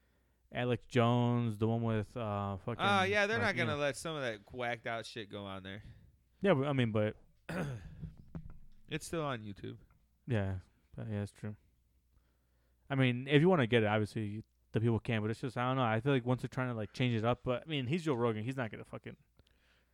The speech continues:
Speaker 2: He's gonna be the same, but the material is gonna be different. It's a different owner.
Speaker 1: Mm-hmm.
Speaker 2: 'Cause now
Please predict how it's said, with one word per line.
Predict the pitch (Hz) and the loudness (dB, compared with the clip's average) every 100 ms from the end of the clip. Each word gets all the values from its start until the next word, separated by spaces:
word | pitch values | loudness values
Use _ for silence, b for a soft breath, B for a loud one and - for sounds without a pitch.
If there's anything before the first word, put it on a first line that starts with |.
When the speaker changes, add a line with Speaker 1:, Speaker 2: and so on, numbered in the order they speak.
| - | -12
Speaker 2:
He's | 254 269 220 | -8 -8 -8
gonna | 180 156 | -10 -8
be | 135 | -8
the | 117 | -10
same, | 101 - 170 151 | -12 -10 -8 -8
but | 120 - | -8 -10
the | 107 | -12
material | 104 104 160 165 147 110 | -12 -6 -6 -4 -8 -12
is | 117 | -16
gonna | 110 | -18
be | 104 | -18
different. | 101 113 - 123 | -16 -18 -16 -18
It's | 113 | -16
a | 113 | -16
different | 127 135 135 | -14 -14 -16
owner. | 165 95 95 - - | -16 -18 -20 -18 -14
Speaker 1:
Mm-hmm. | 101 110 107 b b b b _ _ _ _ _ _ _ _ _ _ _ _ _ _ _ _ _ _ | -8 -6 -8 b b b b _ _ _ _ _ _ _ _ _ _ _ _ _ _ _ _ _ _
Speaker 2:
'Cause | 147 131 _ _ _ _ _ _ _ - 123 135 | -20 -20 _ _ _ _ _ _ _ -20 _ -16
now | 156 196 165 165 | -12 -10 -10 -12